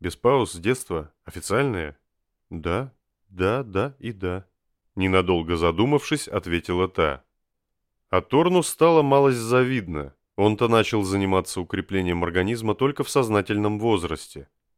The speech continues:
как только сразу после школы провалился на отборе в О О Б и устроился на свою текущую работу, начав достаточно зарабатывать.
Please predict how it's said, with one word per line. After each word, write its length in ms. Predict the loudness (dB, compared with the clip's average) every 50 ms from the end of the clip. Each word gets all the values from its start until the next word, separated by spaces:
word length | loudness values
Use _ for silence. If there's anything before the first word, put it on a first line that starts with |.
| _ _ _ _ _
как 180 | -4 -4 -2
только 260 | -2 -4 -6 -4 -6 -10
сразу 360 | -8 -4 -2 -2 -2 -2 -6
после 320 | -10 -10 -12 -10 -10 -12
школы 400 | -12 -12 -10 -6 -4 -4 -4 -2
провалился 560 | -2 0 2 2 2 2 0 -2 -4 -4 -4
на 160 | 0 2 2 2
отборе 340 | 0 0 -2 0 0 0
в 100 | 0 0 0
О 240 | 0 0 0 0 -2
О 20 |
Б 340 | -2 -2 -4 -4 -4 -6 -10 _ _ _ _ _ _ _
и 80 | 0 0
устроился 680 | 0 0 -2 -4 -4 -2 0 0 0 0 -2 -6 -8 -8
на 100 | -8 -8
свою 340 | -4 -2 -2 0 0 -2
текущую 640 | -4 -6 -10 -8 -6 -6 -6 -6 -6 -6 -4 0 2
работу, 520 | 2 2 2 0 -4 -4 -6 -10 -14 -14 _ _ _ _
начав 380 | 0 0 0 2 0 -2 -2 0
достаточно 640 | -2 -2 -2 0 -2 -2 -2 -2 -6 -10 -8 -6 -4
зарабатывать. 760 | -2 -2 0 0 0 0 -2 -4 -6 -12 -18 -20 _ _